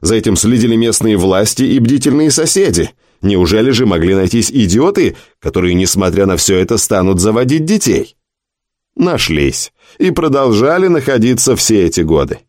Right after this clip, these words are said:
Они платили жизнью за свою глупость, но на их место неизменно приходили новые. Именно их отродья были первоисточниками локальных вспышек, до сих пор ещё уничтожавшие отдельные населённые пункты.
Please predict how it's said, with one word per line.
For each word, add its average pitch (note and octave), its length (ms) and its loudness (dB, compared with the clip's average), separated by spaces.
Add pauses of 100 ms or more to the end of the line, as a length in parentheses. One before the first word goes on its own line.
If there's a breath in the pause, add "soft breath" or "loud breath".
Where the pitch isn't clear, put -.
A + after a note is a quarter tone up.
(360 loud breath)
Они A#2 240 0
платили B2+ 420 0
жизнью A#2 560 2
за F#2 120 2
свою F#2+ 280 0
глупость, E3 600 0 (180 loud breath)
но F3 160 0
на F3 140 0
их E3+ 120 -2
место F3+ 420 0
неизменно E3 680 2
приходили A#2+ 520 2
новые. E2 540 0 (440 soft breath)
Именно D3+ 420 2
их D3+ 400 0
отродья A2 600 0
были A#2 300 2
первоисточниками B2+ 1040 0
локальных A2+ 520 0
вспышек, F#3+ 540 -2 (220 loud breath)
до F3 180 0
сих F3 240 -2
пор F#3 180 -2
ещё D#3+ 380 2
уничтожавшие C3+ 840 0
отдельные G#2+ 560 2
населённые F2 600 0
пункты. - 460 -8